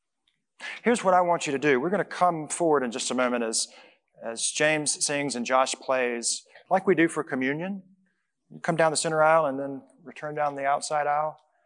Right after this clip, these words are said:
Uh, Reverend Tribble and I will give you a packet of, of seeds, and you take these home with you, and you find a place that is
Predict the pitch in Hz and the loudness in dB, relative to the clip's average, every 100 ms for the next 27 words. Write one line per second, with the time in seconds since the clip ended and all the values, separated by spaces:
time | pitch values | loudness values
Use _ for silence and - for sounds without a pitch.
0 | _ _ _ _ _ _ _ _ _ - | _ _ _ _ _ _ _ _ _ -14
1 | - - 123 143 143 135 170 151 147 143 | -8 -6 0 0 0 -2 0 2 4 6
2 | 143 131 147 139 135 151 151 147 131 120 | 6 4 0 -2 -2 0 0 0 -4 -6
3 | - 127 - 180 185 151 147 143 196 196 | -12 -8 0 2 2 0 -6 -2 0 0
4 | 196 185 208 208 196 196 208 175 185 190 | 0 2 2 2 0 2 2 2 0 0
5 | 196 180 190 202 - 156 147 123 | 2 0 2 0 2 0 0 -2